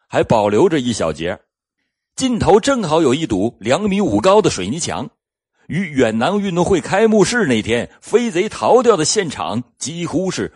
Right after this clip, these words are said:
完全一样。试验开始，先有两名散打选手上墙，这俩人先是练了少林功夫的，练了五六年，后来才改学散打，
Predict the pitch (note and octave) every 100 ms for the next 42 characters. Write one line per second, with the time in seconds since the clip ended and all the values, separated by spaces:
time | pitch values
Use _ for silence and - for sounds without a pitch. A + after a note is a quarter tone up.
0 | - F2+ B2+ G3 - F2+ F#2 D#2 F#2+ F2
1 | _ _ _ _ _ _ _ _ _ _
2 | _ _ - - G3 E3+ D#3+ F3+ G#2+ G2
3 | - _ _ - E3 E3+ E3 A2 G#2+ B2
4 | D#3 A#2 G3+ G#2+ G#2+ B2 G#2+ F2 A#2 F2
5 | D#2+ A2+ - _ _ _ _ - D4 B3
6 | C3 F#2+ F#2+ G#2+ - _ _ - F#3 F#3+
7 | E3 F3+ D#3+ A2 - D3+ G#2 G#2 B2 F#3
8 | C3+ - - _ _ - D#3 A#2+ F#2 G#2+
9 | C#3 E2+ G2+ - _ _ _ - C#4 C4
10 | C3 A#2+ C3 C3+ F#2+ E2 G2 C#3 G2+ G2
11 | - -